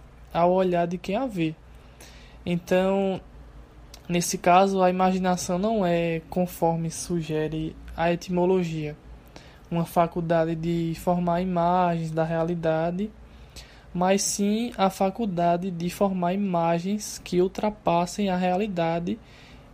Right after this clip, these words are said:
e que cantam a realidade, que, na minha opinião, meio que falta um pouco na visão de, de Hipólita,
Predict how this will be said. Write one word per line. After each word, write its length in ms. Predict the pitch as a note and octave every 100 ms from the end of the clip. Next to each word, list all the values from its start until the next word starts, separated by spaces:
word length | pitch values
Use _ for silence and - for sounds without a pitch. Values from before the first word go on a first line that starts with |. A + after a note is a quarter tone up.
| -
e 140 | F#3
que 200 | - A3+
cantam 560 | A#3+ - F#3+ G3+ A#3 A#3
a 60 |
realidade, 640 | A3 A3+ A#3+ F#3+ F3 E3 F3
que, 400 | - F3 F3 F3
na 220 | E3+ E3+ E3+
minha 420 | F3 F3+ F3+ F3 - - -
opinião, 720 | F#3 F#3 F#3+ F#3+ F3+ F#3+ A3+ - - - - - - - - - - -
meio 300 | E3+ E3+ F3
que 160 | -
falta 540 | F#3+ - F3 E3+ F3 G3+
um 100 | G3
pouco 400 | - F3 F3 F3+
na 200 | F3 E3+
visão 520 | E3+ F3 E3+ E3+ E3
de, 440 | E3 F3 F3+ F3 -
de 140 | F3+ F3+
Hipólita, 640 | F#3 - D#3+ E3 - G3+